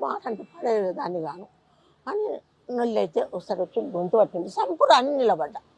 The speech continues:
"సంపు, పిసికాయి" అని అట్లా చేసిన. ఒకసారి ఈయన ఇక ఇట్లనే పెడుతుండే, హండ్రెడ్కి ఫోన్ చేసిన, హండ్రెడ్కి ఫోన్, ఈవెన్ బ్యాంకుల్లో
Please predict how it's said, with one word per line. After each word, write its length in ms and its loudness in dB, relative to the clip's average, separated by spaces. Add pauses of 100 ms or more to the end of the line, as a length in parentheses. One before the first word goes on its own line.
(180)
"సంపు, 320 -2 (600)
పిసికాయి" 440 4 (960)
అని 120 -2 (100)
అట్లా 260 8
చేసిన. 300 2 (580)
ఒకసారి 380 4 (100)
ఈయన 180 2 (840)
ఇక 80 0 (160)
ఇట్లనే 280 0
పెడుతుండే, 320 2 (120)
హండ్రెడ్కి 380 4 (100)
ఫోన్ 260 10
చేసిన, 260 0 (1200)
హండ్రెడ్కి 420 2
ఫోన్, 200 6 (680)
ఈవెన్ 440 4 (680)
బ్యాంకుల్లో 580 4